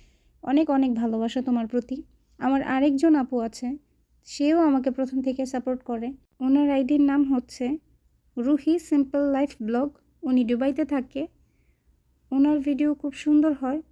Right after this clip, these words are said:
খুব সুন্দর সুন্দর ভিডিও বানায় উনি। উনি অনেক ইসলামিক কথা বলে, ওনার কথাগুলো খুবই ভালো লাগে শুনতে। আর আপু আমাকে খুবই সাপোর্ট করে। আপু, আমিও তোমার ভিডিও দেখি,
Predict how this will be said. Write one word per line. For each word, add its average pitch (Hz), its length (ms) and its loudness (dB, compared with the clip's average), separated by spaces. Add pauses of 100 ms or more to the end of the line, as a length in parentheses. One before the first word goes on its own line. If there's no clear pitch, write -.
খুব 277 100 -10
সুন্দর 302 300 0
সুন্দর 294 320 0
ভিডিও 269 280 -2
বানায় 240 300 0
উনি। 226 260 -2 (920)
উনি 262 200 2
অনেক 269 220 0
ইসলামিক 294 400 0
কথা 285 260 -2
বলে, 277 360 0 (400)
ওনার 269 380 0
কথাগুলো 262 480 -2
খুবই 294 260 -2
ভালো 294 280 2
লাগে 294 340 0 (100)
শুনতে। 277 460 -4 (640)
আর 240 200 -2 (100)
আপু 262 420 -4
আমাকে 269 280 0
খুবই 269 240 -2
সাপোর্ট 277 400 -4
করে। 262 320 -2 (1700)
আপু, 254 260 -2
আমিও 285 340 2
তোমার 294 260 0
ভিডিও 254 280 -2
দেখি, 247 500 -4